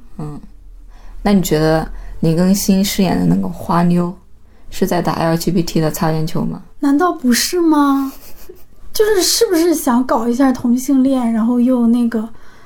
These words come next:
Speaker 2: 这样啊，是因为在之前的剧情里，那只黄狗一直提到一个叫花妞的狗，但是从来没有说过它的性别，所以大家就默认花妞是一个母狗，认为他们是一对失散的情侣。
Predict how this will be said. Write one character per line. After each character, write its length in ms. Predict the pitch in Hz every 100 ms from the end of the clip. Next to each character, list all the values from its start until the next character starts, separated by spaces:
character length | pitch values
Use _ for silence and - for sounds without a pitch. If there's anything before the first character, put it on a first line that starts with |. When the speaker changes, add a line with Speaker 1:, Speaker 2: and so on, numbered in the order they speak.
| - - -
Speaker 2:
这 140 | 392
样 240 | 349 254 220
啊， 60 |
是 340 | 233 320 302 254 - -
因 140 | 330
为 140 | 320 285
在 120 | 302
之 160 | 277 311
前 160 | 269
的 120 | 247
剧 120 | 262 277
情 220 | - 247
里， 140 | 254
那 180 | 226 262
只 600 | 240 277 277 294 294 311 -
黄 400 | - - 226 247
狗 220 | 269 240
一 120 | 233 262
直 160 | 240
提 180 | 233 -
到 140 | 240
一 80 | 233
个 100 | 233
叫 160 | 247 233
花 200 | - 269
妞 180 | 302 311
的 100 | 294
狗， 280 | 226 202 - - - -
但 120 | 359
是 80 | 320
从 140 | 277
来 100 | 311
没 80 | 311
有 120 | 294
说 120 | 269
过 100 | 294
它 100 | 262
的 80 | 254
性 320 | 240 330 262
别， 160 | 233 226
所 160 | -
以 80 | 262
大 120 | 262
家 200 | 254 262 262
就 180 | - 269
默 240 | 277 294
认 160 | 240 220
花 240 | - 254
妞 200 | 254 269
是 180 | 262 254
一 80 | 226
个 80 |
母 220 | 233 202 220
狗， 220 | 220 - - - - - - -
认 220 | - 269
为 140 | 233 226
他 160 | 262
们 100 | 262
是 140 | 233 240
一 120 | 226
对 160 | 247 240
失 180 | -
散 180 | 277 285
的 100 | 233
情 260 | 202 - 208
侣。 200 | 226